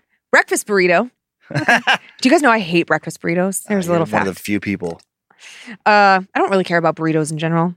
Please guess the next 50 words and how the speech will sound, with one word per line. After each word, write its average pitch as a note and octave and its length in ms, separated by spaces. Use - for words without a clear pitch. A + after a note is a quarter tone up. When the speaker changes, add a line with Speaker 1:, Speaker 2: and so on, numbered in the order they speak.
Speaker 1:
It's - 140
too, C#4 200
it's - 160
too - 160
mushy. F3+ 520
Speaker 2:
Again, B2 180
you're A2 100
one G2+ 100
of F#2 40
the F2+ 60
few F#2+ 160
people. F2 240
I G2+ 80
love F#2 220
burri-, F2+ 120
most D#3 140
people A2 160
love F#2 120
burritos. E2+ 220
Speaker 1:
Ready? A#3+ 200
W-, F3+ 120
w-, D#3+ 100
here's, A#3+ 280
let's G#3+ 180
add A3 200
to A#3 80
the G#3+ 340
list G#3+ 260
of G#3+ 80
things F#3+ 220
that D#3+ 80
Lindsay F#3+ 220
doesn't F3+ 260
really F3+ 180
care F3 160
about E3 220
that E3 60
Speaker 2:
Yeah. G3 40
Speaker 1:
other F3 100
people E3+ 220
care E3 120
about. D#3+ 260
Number F3+ 180
one, G#3 240
don't F3 120
give E3 80
a E3 40
shit E3+ 160
about D3+ 160
pizza. - 320